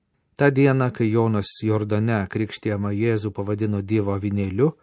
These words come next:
Andriejus tapo Jėzaus sekėju. Jau nuo seniausių krikščionybės laikų Andriejui priskiriamas Kristaus mokymo paskelbimo graikams nuopelnas.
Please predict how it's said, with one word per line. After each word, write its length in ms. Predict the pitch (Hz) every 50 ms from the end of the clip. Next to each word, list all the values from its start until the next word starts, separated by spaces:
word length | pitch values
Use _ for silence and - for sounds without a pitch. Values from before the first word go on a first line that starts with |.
| _ _ _ _ _ _ _ -
Andriejus 680 | 104 107 104 98 101 117 127 139 151 165 160 - -
tapo 320 | - 139 135 127 - 127
Jėzaus 460 | 117 104 110 110 107 110 107 101 - -
sekėju. 540 | 110 98 - 98 87 80 - 92 - - - _ _ _ _ _ _ _ _ _ _ -
Jau 160 | 131 151 151
nuo 140 | 143 147 143
seniausių 560 | - - 135 123 123 127 135 139 - - 135
krikščionybės 680 | 127 127 113 - - - 117 120 120 113 110 107 - - 101
laikų 340 | 101 95 - - 147 143 131 117
Andriejui 480 | 107 101 101 117 127 127 120 120 110 -
priskiriamas 760 | 113 120 117 - - - 117 110 110 110 110 107 - - - _ _ _ _ _ _ _ _ -
Kristaus 460 | 127 135 127 - - 120 113 - 120
mokymo 460 | 117 123 131 127 - 131 120 120 110 -
paskelbimo 600 | 107 - - - 107 104 101 101 120 117 113 110 107
graikams 600 | 104 107 117 120 117 107 - 110 107 104 95 -
nuopelnas. 720 | 117 113 107 101 - 98 90 90 90 82 76 - - -